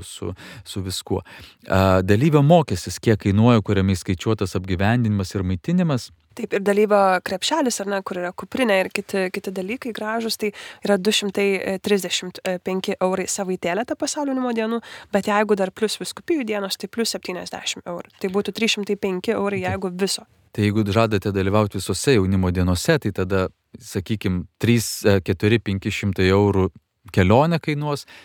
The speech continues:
Speaker 1: trys šimtai eurų dalyvio mokestis, krepšelis visas su maitinimu ir apgyvendinimu, tai jau yra, e, septyni, aštuoni šimtai eurų. Plius, žinoma, transportas galbūt iš oro uosto nuvažiuoti, tai mes taip sakom, apie devynis šimtus eurų, devyni šimtai penkiasdešimt eurų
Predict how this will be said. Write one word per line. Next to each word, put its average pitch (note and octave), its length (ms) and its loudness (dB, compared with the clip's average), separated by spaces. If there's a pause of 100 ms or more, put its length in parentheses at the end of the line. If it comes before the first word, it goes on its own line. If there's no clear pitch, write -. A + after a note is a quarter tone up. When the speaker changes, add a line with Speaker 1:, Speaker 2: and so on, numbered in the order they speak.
(180)
Speaker 1:
trys A2+ 300 -2
šimtai F#2+ 240 0
eurų G2 260 4
dalyvio F#2+ 400 2
mokestis, A2 720 -4
krepšelis A2+ 640 -4
visas G2+ 240 -4
su G2+ 100 -6
maitinimu G2 540 -4
ir F#2+ 80 -2
apgyvendinimu, F#2+ 600 -4
tai - 200 -10
jau G#2+ 80 0 (100)
yra, G2 220 -2 (480)
e, F2 180 -4
septyni, G2+ 760 -2 (260)
aštuoni F#2 560 -2
šimtai F2+ 560 -4
eurų. F2+ 460 0 (340)
Plius, A#2+ 320 0
žinoma, F#2 400 -2
transportas A#2 720 -2
galbūt F#2 340 -6
iš - 140 -10
oro F#2 160 0
uosto G2+ 480 0
nuvažiuoti, F#2 460 -2
tai F2+ 140 -2 (360)
mes G2 220 0
taip G2+ 100 -12
sakom, F#2 320 -2
apie G#2 240 -2
devynis F#2+ 460 -2
šimtus G2+ 420 -4
eurų, A#2 400 2
devyni F2+ 320 -2
šimtai F2+ 320 -8
penkiasdešimt G2 800 -4
eurų F#2+ 220 -2